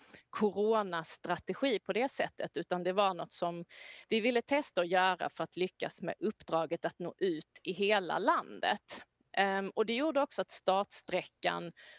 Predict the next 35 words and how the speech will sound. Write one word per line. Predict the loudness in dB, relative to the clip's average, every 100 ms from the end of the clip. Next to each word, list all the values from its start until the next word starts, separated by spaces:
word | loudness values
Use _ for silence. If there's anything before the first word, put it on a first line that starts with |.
| _
för | 0 2
det | 2
här | 2 2 0 -2
var | 0 2 2 -4 -10
ganska | -2 0 0 -4 -8 -8 -8 -8 -4
kort. | 0 0 0 -14 -20 _ -10 -10 _ _ -20 -20 -8 0
Ehm, | 2 4 0 -2 -6 0
här | 2 2
tog | 2 -2
vi | 0 2
betalt | 0 2 4 4 2 -2
för | 0 4 4 2
våra | 2 2 2
digitala | 2 0 2 4 2
visningar | 2 0 0 -2 -2
för | 0 -4
skolan. | -2 0 0 2 2 0 -4 -10 -20 -20 -6 0
Eh, | 0
det | 2 0
tog | 0 0 2
en | 0 2
resurs | -2 -2 -2 -2 0
i | 0
anspråk | 2 2 0 -4 -6 -2 2 2 -2 -2
på | -2
samma | 2 2 2 -2
sätt | -2 0 0 0
som | -2 2 2 0 -4 -6 -8 -14 -18 -4
en | -2 0
visning | 0 0 -4 -4 -2
i | -2
museet | -2 -2 -2 0 0 -2
skulle | -4 -2 2
ha | 2
gjort. | 2 2 0 _ -16